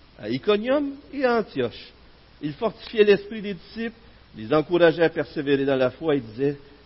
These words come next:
C'est à travers beaucoup de difficultés qu'il nous faut entrer dans le royaume de Dieu. » Ils désignèrent des anciens dans chaque église, et après avoir prié et jeûné, ils les confièrent au Seigneur à qui ils avaient cru, en qui ils avaient cru.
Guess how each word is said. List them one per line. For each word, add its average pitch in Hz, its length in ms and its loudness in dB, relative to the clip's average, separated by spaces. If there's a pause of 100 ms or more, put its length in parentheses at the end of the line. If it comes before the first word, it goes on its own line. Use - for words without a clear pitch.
(140)
C'est 117 140 -8
à 117 80 0
travers 123 420 0
beaucoup 185 600 -12 (280)
de 131 80 -6
difficultés 151 1000 -2 (540)
qu'il 127 140 -6
nous 135 140 -2
faut 139 260 -4
entrer 127 280 -2
dans 113 120 -8
le 110 120 -6
royaume 110 440 -8
de 110 120 -10
Dieu. » 101 300 -14 (500)
Ils 104 120 -14
désignèrent 127 480 0
des 131 220 -4
anciens 147 380 0
dans 127 200 -2
chaque 202 360 2
église, 233 480 -6 (300)
et 127 120 2
après 131 260 0
avoir 123 240 0
prié 170 300 -2
et 175 60 4
jeûné, 160 460 2 (380)
ils 107 100 -12
les 110 120 -6
confièrent 156 520 0
au 139 60 -4
Seigneur 135 480 0
à 113 80 0
qui 131 180 -8
ils 113 160 -8
avaient 117 180 -4
cru, 107 300 -16 (100)
en 107 60 -14
qui 120 260 -16
ils 113 60 -10
avaient 107 180 -10
cru. - 200 -20